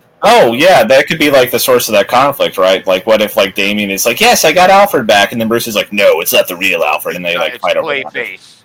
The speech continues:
Speaker 2: dressed up as Alfred or something.
Speaker 1: Maybe not something like that, but, you know, something.
Speaker 2: Yeah.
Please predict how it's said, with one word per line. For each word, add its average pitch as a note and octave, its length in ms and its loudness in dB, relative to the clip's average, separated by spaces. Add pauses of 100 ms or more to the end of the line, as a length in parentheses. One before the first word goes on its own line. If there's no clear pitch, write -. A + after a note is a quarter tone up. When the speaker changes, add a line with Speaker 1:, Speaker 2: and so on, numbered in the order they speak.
Speaker 2:
dressed B2 340 -18
up G#2+ 180 -20
as F#2 120 -20
Alfred E2 440 -20 (300)
or E2 80 -20
something. - 380 -20 (400)
Speaker 1:
Maybe A3+ 280 0
not C#3 240 2
something G#2+ 320 -4
like D#2 200 -6
that, D#2 180 -6
but, F3+ 160 -2
you - 60 -2
know, G#2 100 0
something. - 380 -6 (120)
Speaker 2:
Yeah. F#2 160 -20